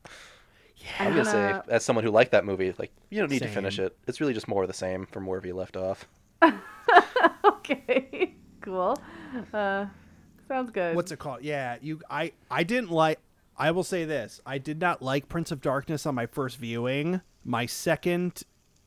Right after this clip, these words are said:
Speaker 1: viewing, I was like, "This
Speaker 3: Okay,
Speaker 1: movie
Speaker 3: cool.
Speaker 1: fucking rules." And then the third viewing, I was like,
Speaker 3: And
Speaker 1: "I
Speaker 3: then I
Speaker 1: fucking
Speaker 3: barfed.
Speaker 1: love this movie." I, I think this is,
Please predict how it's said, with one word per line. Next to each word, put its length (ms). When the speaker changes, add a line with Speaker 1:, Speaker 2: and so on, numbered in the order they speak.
Speaker 1:
viewing, 480
I 80
was 240
like, 380
"This 160
Speaker 3:
Okay, 80
Speaker 1:
movie 160
Speaker 3:
cool. 80
Speaker 1:
fucking 260
rules." 600
And 180
then 200
the 100
third 420
viewing, 400
I 80
was 180
like, 200
Speaker 3:
And 20
Speaker 1:
"I 100
Speaker 3:
then 60
I 80
Speaker 1:
fucking 240
Speaker 3:
barfed. 140
Speaker 1:
love 180
this 200
movie." 440
I, 260
I 160
think 240
this 240
is, 100